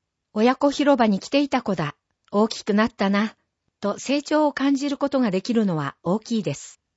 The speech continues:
親子広場を利用しているのは、一、二歳の子供と親が多く、どれだけ子供たちの記憶に残っているかはわかりませんが、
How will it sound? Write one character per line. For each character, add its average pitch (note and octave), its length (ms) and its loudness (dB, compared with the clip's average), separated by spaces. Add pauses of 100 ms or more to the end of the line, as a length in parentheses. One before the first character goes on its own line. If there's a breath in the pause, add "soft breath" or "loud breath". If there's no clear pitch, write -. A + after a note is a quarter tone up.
(580)
親 A#3+ 220 0
子 C#4 140 0
広 C4 280 2
場 F#3 140 4
を E3+ 100 4
利 F#3 120 0
用 B3 160 4
し - 100 -10
て C4 140 4
い C4 60 2
る A#3+ 100 2
の F3+ 120 0
は、 C#3+ 200 -6 (480)
一、 G#3 240 -2
二 D4 140 4
歳 C#4+ 260 4
の C#4+ 100 4
子 C4+ 140 0
供 C4+ 220 4
と B3 260 2
親 B3 240 4
が F#3+ 200 0
多 F3+ 140 2
く、 C#3+ 300 -10 (420)
ど F#3+ 120 2
れ A3 120 4
だ A#3 120 2
け A#3+ 120 0
子 A#3 160 2
供 C4 180 4
た C4+ 140 0
ち A3 120 -4
の G3+ 100 2
記 A#3 180 2
憶 A#3+ 200 0
に B3 100 6
残 A#3 240 2
っ C#4 40 -2
て B3 140 0
い A3 80 2
る F#3+ 80 -2
か F3 160 -2
は D#3+ 140 0
わ D#3 100 -4
か A3+ 140 -2
り A#3+ 100 2
ま B3+ 140 2
せ C4 160 0
ん B3 80 0
が、 E3 240 -4